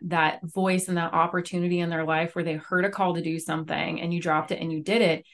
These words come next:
Because this is, and everyone has that moment in their life where they know that they're supposed to do something, but so many people don't act on it. And so now here you guys are with this incredible product and system, which makes me super excited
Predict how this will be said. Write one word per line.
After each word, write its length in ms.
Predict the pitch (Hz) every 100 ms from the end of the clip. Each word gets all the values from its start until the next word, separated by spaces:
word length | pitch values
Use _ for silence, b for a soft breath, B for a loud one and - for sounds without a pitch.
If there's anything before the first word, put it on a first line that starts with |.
| b b b _
Because 460 | 196 196 190 170 -
this 260 | 214 214
is, 260 | 220 196 -
and 100 | 220 -
everyone 500 | 233 294 320 254 180
has 480 | - - 165 202
that 260 | 214 233 190
moment 340 | 180 180 180
in 140 | 185 175
their 180 | 170 170
life 340 | 165 160 170
where 180 | 180 170
they 140 | 165
know 200 | 165 165 170
that 100 | 165
they're 160 | 170
supposed 420 | 165 - 175 165
to 80 | -
do 180 | 165 160
something, 580 | 165 175 160 165 160 160 B B B
but 140 | 180
so 160 | - 185
many 160 | 175
people 320 | 170 175 170
don't 240 | 165 156 -
act 300 | 160 160 -
on 180 | - 156
it. 120 | -
And 120 | 175
so 100 | 196
now 160 | 180 160
here 160 | 180
you 160 | 185 180
guys 320 | 175 165 160
are 320 | - 165 160
with 140 | 165 180
this 140 | 190
incredible 600 | 175 - - 175 180 175
product 580 | - 165 156 165 165 -
and 160 | 170 165
system, 560 | - 196 196 233 240
which 180 | 233 233
makes 220 | 202 214
me 120 | 208 202
super 420 | - 254 247 208
excited 720 | 202 - 208 214 190 190